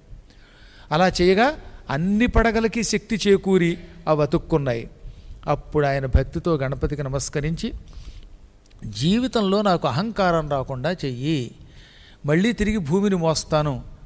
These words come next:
అని భూమి కింద తలపెట్టి భూమిని మోశాడు. ఇలా దురహంకారాన్ని తొలగించి తిరిగి శక్తిని ప్రసాదించేవాడు గణపతి.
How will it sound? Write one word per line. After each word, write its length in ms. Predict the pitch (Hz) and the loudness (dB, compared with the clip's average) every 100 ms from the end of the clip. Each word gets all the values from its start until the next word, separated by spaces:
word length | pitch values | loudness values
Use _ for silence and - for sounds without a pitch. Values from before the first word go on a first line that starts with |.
| 151 | -6
అని 140 | 180 | -6
భూమి 340 | 190 147 180 180 | -4 -2 0 2
కింద 180 | 170 151 | 0 0
తలపెట్టి 520 | 147 143 143 147 226 | -2 0 -2 -4 -6
భూమిని 380 | 127 156 160 147 | -8 -6 -6 -6
మోశాడు. 440 | 131 120 123 113 - - - - - - _ _ - - - | -6 -6 -8 -10 -16 -20 -20 -20 -20 -20 _ _ -20 -20 -10
ఇలా 260 | 160 165 143 - - - - - - 127 | -2 -2 -2 -6 -20 -20 -20 -20 -4 4
దురహంకారాన్ని 800 | 180 190 262 233 233 220 214 190 | 8 8 6 2 2 4 2 0
తొలగించి 480 | 180 185 190 175 | 0 0 0 -4
తిరిగి 260 | 165 185 190 | -4 -2 -2
శక్తిని 360 | 175 165 202 196 | -2 -4 -4 -4
ప్రసాదించేవాడు 1080 | 175 - 170 151 151 127 147 143 151 131 120 | -4 -2 -2 -4 -6 -6 -4 -2 -2 -4 -4
గణపతి. 420 | 139 135 127 123 | -4 -4 -6 -10